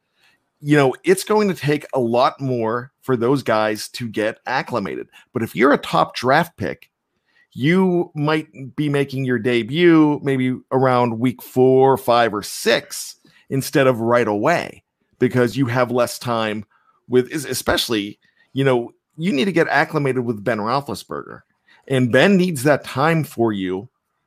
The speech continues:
in camp. It might hurt a guy like Eric Ebron just for the fact that they need to be a cohesive unit, but they're gonna have plenty of time in practice throwing to each other,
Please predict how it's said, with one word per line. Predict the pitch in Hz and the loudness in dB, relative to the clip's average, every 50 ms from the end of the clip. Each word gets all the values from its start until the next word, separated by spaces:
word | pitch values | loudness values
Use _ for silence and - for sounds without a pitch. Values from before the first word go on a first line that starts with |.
| _ _ - | _ _ -6
in | 135 131 127 113 | -4 -4 -4 -4
camp. | - - 127 147 147 - - _ _ _ _ _ _ _ _ _ _ _ _ - | -4 -4 -4 -4 -4 -6 -8 _ _ _ _ _ _ _ _ _ _ _ _ 4
It | 147 143 135 | 4 6 6
might | 123 131 135 151 196 180 | 6 4 4 4 4 4
hurt | 151 165 180 190 180 | 4 6 6 6 6
a | 160 | 6
guy | 139 156 147 156 | 4 4 4 6
like | 151 143 135 127 104 - - _ - | 6 4 4 2 0 -4 -14 _ -2
Eric | 147 143 139 131 127 | 0 2 2 0 -2
Ebron | - - 123 143 139 151 156 165 170 175 190 190 190 190 _ _ _ _ _ _ _ _ _ - | -6 -8 -8 -4 -2 0 2 2 2 2 0 -2 -2 -6 _ _ _ _ _ _ _ _ _ -12
just | 127 101 110 143 139 151 - - | -6 0 4 4 4 4 2 -4
for | - - 160 | -6 -4 -2
the | 135 143 | 0 -2
fact | - - - 139 143 165 165 - 147 | -2 -2 -2 -2 -2 -2 -4 -6 -6
that | 147 143 135 - _ _ _ _ _ _ - | -6 -6 -6 -8 _ _ _ _ _ _ -10
they | 135 123 143 143 139 | -6 -4 -4 -2 -4
need | 135 135 139 143 | -4 -4 -4 -4
to | 131 135 | -4 -4
be | 117 110 135 131 127 120 | -4 -4 -4 -4 -4 -6
a | - - | -8 -8
cohesive | 120 - 127 120 113 113 143 139 - - 104 104 | -6 -4 -4 -4 -4 -4 -6 -8 -6 -8 -8 -6
unit, | 107 123 143 165 196 240 - _ _ - - _ | -4 -4 -2 -2 -2 -2 -4 _ _ -20 -12 _
but | - 147 139 | -4 -2 0
they're | - - | 2 2
gonna | 269 247 226 | 2 4 4
have | 208 185 170 170 | 4 4 2 0
plenty | - - 156 170 175 160 | -2 -4 -2 0 0 0
of | 151 - - | 0 -2 -4
time | - 143 147 135 117 117 113 117 104 _ _ _ _ _ _ - | -4 -2 0 0 0 -2 -4 -6 -10 _ _ _ _ _ _ -2
in | 120 139 160 165 | 0 2 2 2
practice | 160 139 156 170 165 - - 117 110 - - | 2 2 4 4 4 2 0 -4 -4 -4 -6
throwing | - - - 131 139 151 156 139 117 | -8 -2 0 2 2 2 2 0 -2
to | 104 101 101 | -4 -4 -6
each | 98 - - | -6 -6 -4
other, | 98 87 90 95 101 - | -6 -4 -4 -6 -8 -10